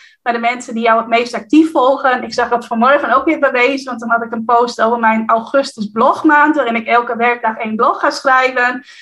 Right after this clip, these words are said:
En meteen nadat ik dat linkje in een post had verwerkt, kreeg ik alweer aanmeldingen voor mensen die, eh, elke dag een mailtje van mij wilden ontvangen over die blogmaand. Dus het wordt wel degelijk genoeg gezien. Dus ik zou jezelf ook aanraden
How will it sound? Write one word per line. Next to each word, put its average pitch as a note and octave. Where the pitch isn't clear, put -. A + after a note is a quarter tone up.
En A#3
meteen B3+
nadat B3+
ik B3+
dat A3+
linkje C4
in A#3+
een A#3+
post D4
had C#4
verwerkt, A#3+
kreeg A#3
ik -
alweer A3+
aanmeldingen A#3
voor A#3
mensen A3+
die, A3+
eh, -
elke B3+
dag A3
een B3
mailtje A3+
van A#3
mij G3+
wilden G3+
ontvangen G#3+
over G#3+
die G#3+
blogmaand. A#3+
Dus A#3+
het B3+
wordt C4+
wel C#4
degelijk D4+
genoeg C#4+
gezien. C4+
Dus D#4+
ik C4
zou C4+
jezelf C4
ook C4+
aanraden B3+